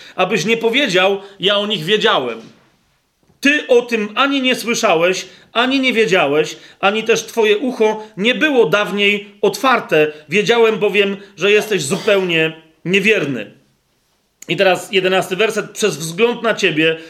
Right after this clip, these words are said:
przez wzgląd, przez wzgląd na siebie, przez wzgląd na siebie czynię to, bo jakże zbezczeszczone było moje imię, a przecież mojej chwały nie oddam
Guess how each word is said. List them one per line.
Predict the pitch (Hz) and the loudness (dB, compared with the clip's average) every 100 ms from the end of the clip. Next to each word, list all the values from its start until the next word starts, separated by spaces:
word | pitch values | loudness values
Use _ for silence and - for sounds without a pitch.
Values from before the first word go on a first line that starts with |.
| - - | -20 -6
przez | 208 202 151 | -2 -2 -2
wzgląd, | 156 156 208 214 208 - - - | -8 -4 0 0 -4 -10 -20 -4
przez | 214 165 | -4 -2
wzgląd | 165 143 147 190 202 - | -6 -8 -4 -2 -2 -4
na | 180 | -4
siebie, | - 269 151 143 117 - - _ _ _ | 0 0 2 0 -2 -6 -20 _ _ _
przez | - 175 156 | -4 -4 -4
wzgląd | 170 170 208 - | -8 -2 -2 -2
na | 196 185 | -4 -2
siebie | - 262 160 160 160 - - | 0 0 2 0 0 -10 -4
czynię | - 185 156 | -2 0 0
to, | 175 175 175 - | 0 -2 -2 -14
bo | 139 214 | 0 2
jakże | 240 185 190 | 2 0 -4
zbezczeszczone | 147 214 - 220 - 233 208 165 | 0 -2 -2 -6 -2 -2 -2 -4
było | 180 175 | -2 -2
moje | 165 156 | 0 -2
imię, | 175 180 165 170 170 - | 0 0 0 -2 -4 -8
a | 175 | -8
przecież | 165 208 190 | -4 -4 -2
mojej | 185 208 196 190 | -2 0 0 0
chwały | 196 165 156 | 0 0 0
nie | 170 220 - | 0 -2 0
oddam | - 185 143 135 139 | -4 -4 -4 -4 -4